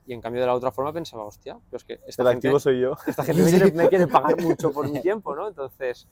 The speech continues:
Speaker 1: empecé a coger algunos proyectos, amigos, cobrándoles poco, y la verdad se fue haciendo una pelota tan grande hasta el día de hoy que ya he
Speaker 3: Los
Speaker 1: tenido
Speaker 3: colegas empezaron a hacer por dieces de facturación
Speaker 1: <laughs>
Speaker 3: gracias a tu
Speaker 1: Bueno, lo bueno también es que fiché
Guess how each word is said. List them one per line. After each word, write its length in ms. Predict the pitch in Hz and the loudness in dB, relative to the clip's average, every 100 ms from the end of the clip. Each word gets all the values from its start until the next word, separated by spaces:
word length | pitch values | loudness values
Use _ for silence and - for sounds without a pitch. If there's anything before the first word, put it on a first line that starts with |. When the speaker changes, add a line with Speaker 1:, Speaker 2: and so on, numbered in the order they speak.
| _ _ _ | _ _ _
Speaker 1:
empecé 380 | 147 135 151 180 | -10 -6 -6 -4
a 40 | 185 | -6
coger 200 | 185 165 | -6 -6
algunos 340 | 156 156 151 | -6 -8 -10
proyectos, 680 | 151 160 160 196 247 - _ _ | -8 -8 -8 -10 -12 -14 _ _
amigos, 480 | 127 151 175 185 - | -8 -6 -4 -4 -8
cobrándoles 460 | 117 131 147 143 - | -10 -8 -8 -10 -2
poco, 440 | 170 165 202 269 _ _ _ _ _ _ _ _ _ 139 | -2 -2 -8 -10 _ _ _ _ _ _ _ _ _ -12
y 60 | |
la 60 | 113 | -8
verdad 180 | 107 131 | -8 -10
se 140 | 110 | -12
fue 140 | 117 123 _ - | -18 -20 _ -18
haciendo 280 | - 165 123 | -8 -8 -8
una 140 | 110 | -12
pelota 460 | - 123 127 123 120 | -8 -4 -4 -6 -12
tan 160 | 123 | -14
grande 280 | 131 151 196 | -12 -12 -12
hasta 200 | 220 - | -14 -12
el 60 | 120 | -10
día 120 | 123 | -8
de 120 | 123 | -4
hoy 160 | 131 151 | -6 -6
que 100 | 127 | -10
ya 80 | 120 | -12
he 20 | |
Speaker 3:
Los 40 | |
Speaker 1:
tenido 220 | 120 117 | -12 -12
Speaker 3:
colegas 360 | 117 113 120 131 | -6 -2 -4 -4
empezaron 320 | 131 120 127 | -8 -6 -6
a 60 | 127 | -4
hacer 180 | 131 117 | -6 -4
por 180 | 123 | -4
dieces 380 | 120 135 131 120 | -2 -4 -4 -10
de 80 | 127 | -10
facturación 680 | 127 117 131 117 135 139 131 | -14 -8 -8 -4 -2 -2 -2
Speaker 1:
<laughs> 0 | |
Speaker 3:
gracias 380 | 123 135 123 | -4 -4 -4
a 340 | 127 127 127 123 | -2 0 0 -2
tu 580 | 135 131 127 127 127 123 | 0 0 0 -2 -2 -4
Speaker 1:
Bueno, 180 | 175 185 | -4 -4
lo 120 | 170 | -4
bueno 220 | 160 185 202 | -6 -8 -10
también 280 | 165 165 | -12 -10
es 140 | 180 - | -10 -10
que 140 | 156 | -14
fiché 580 | - 139 - 156 170 | -10 -12 -8 -6 -6